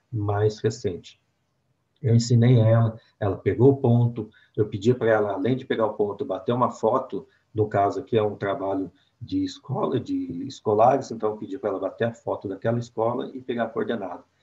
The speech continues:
Eu olhava a coordenada, abria no, no Google Maps,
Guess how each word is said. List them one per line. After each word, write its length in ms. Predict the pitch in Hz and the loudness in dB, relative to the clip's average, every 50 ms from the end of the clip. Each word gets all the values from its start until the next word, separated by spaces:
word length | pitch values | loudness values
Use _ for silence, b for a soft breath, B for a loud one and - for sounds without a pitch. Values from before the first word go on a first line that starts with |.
| _ _ _ _ _ - | _ _ _ _ _ 2
Eu 120 | 120 107 | 6 6
olhava 440 | 107 104 101 110 120 135 139 131 120 - - - 117 107 98 95 92 | 8 8 8 8 8 8 6 6 4 0 -2 -2 -2 -2 -2 -4 -6
a 40 | |
coordenada, 760 | - - 113 104 117 117 107 110 110 113 117 117 117 113 - _ _ _ _ _ - | -2 0 0 2 2 2 0 2 0 0 0 0 -2 -4 -6 _ _ _ _ _ -4
abria 520 | - 107 101 98 - 107 117 120 131 127 | -2 -2 -2 -2 -2 2 4 6 6 6
no, 680 | 117 113 107 104 98 95 92 92 92 92 92 - 120 - _ _ _ _ _ _ _ _ _ _ _ _ _ _ _ _ - | 6 4 4 4 2 0 -2 -4 -6 -8 -8 -10 -12 -14 _ _ _ _ _ _ _ _ _ _ _ _ _ _ _ _ 0
no 180 | 117 113 113 | 2 4 4
Google 280 | 110 113 104 104 107 101 | 4 4 4 4 2 2
Maps, 440 | 110 110 117 117 117 - - _ | 4 4 4 2 2 -2 -16 _